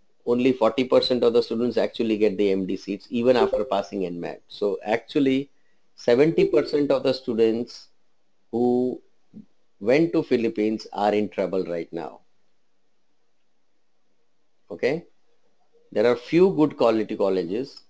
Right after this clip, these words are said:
wherein they, they, you know, the passing ratio of N mat is much higher, and then they are, they have their own M D seats,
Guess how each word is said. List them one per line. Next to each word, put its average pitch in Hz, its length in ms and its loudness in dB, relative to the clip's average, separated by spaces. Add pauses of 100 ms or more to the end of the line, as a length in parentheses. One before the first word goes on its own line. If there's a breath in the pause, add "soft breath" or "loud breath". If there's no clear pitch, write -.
(140)
wherein 107 580 2
they, 101 380 -2
they, 98 140 -2
you 95 120 -2
know, 117 100 -2
the 107 120 -4
passing 107 380 -2
ratio 107 300 0
of 98 80 -4
N 98 180 -4
mat 101 200 -6
is 87 120 -6
much 95 240 -6
higher, 117 460 -2 (600)
and 95 180 -2
then 110 240 0
they 104 160 2
are, 98 180 -2 (220)
they 107 200 2
have 107 180 0
their 101 160 0
own 127 220 2
M 123 180 0
D 131 120 -2
seats, 131 480 -6